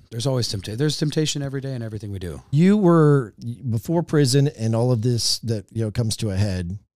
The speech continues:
Speaker 2: you found your identity in that circle of people.
Speaker 1: Right.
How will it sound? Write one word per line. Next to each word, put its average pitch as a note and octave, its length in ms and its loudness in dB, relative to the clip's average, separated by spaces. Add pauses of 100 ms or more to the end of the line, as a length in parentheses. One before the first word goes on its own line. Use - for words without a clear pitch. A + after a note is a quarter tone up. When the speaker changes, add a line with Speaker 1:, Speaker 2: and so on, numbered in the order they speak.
(120)
Speaker 2:
you B2+ 140 0
found B2 340 0
your A2+ 140 -2
identity G#2 600 0
in G#2+ 280 0
that G2 200 -2
circle F2 440 -4
of E2+ 120 -10
people. E2+ 400 -6 (180)
Speaker 1:
Right. D#2 240 -12